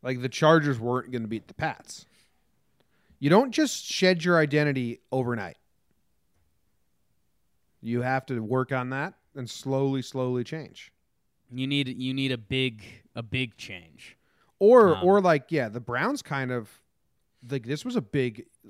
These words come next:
Speaker 1: s-, s-, first step in shedding their identity.
Speaker 2: Oh, yeah. Baker.
Speaker 1: Baker.
Speaker 2: They, they need someone who is insane like Baker to lead 'em.
Speaker 1: Let's go to the national news.
Speaker 2: How are you saying Baker?
Speaker 1: Baker.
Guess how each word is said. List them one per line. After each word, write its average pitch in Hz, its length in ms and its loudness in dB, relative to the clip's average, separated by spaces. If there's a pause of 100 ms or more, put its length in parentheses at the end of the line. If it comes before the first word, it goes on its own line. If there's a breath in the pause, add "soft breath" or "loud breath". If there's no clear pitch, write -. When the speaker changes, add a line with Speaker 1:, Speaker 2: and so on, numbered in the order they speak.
(180)
Speaker 1:
s-, - 300 -14
s-, - 540 -18
first 147 240 0
step 127 240 -2
in 123 80 -2
shedding 120 320 -4
their 117 120 -2
identity. 110 500 -6 (1300)
Speaker 2:
Oh, 165 140 2
yeah. 156 220 2 (260)
Baker. 180 480 -2 (680)
Speaker 1:
Baker. 135 380 2
Speaker 2:
They, - 180 -6 (420)
they 147 120 -4
need 180 260 -2
someone 208 320 0
who 196 140 2
is 175 120 0
insane 180 500 -4
like 143 260 -2
Baker 139 600 -2 (100)
to 113 80 -12
lead 110 260 -4
'em. 95 180 -16 (580)
Speaker 1:
Let's - 100 -20
go 180 120 0
to 175 60 4
the 160 100 4
national 123 460 -2
news. 92 480 -8 (480)
Speaker 2:
How 165 100 2
are 208 80 4
you 226 120 0
saying 175 320 -2
Baker? 127 480 -2 (140)
Speaker 1:
Baker. 143 580 0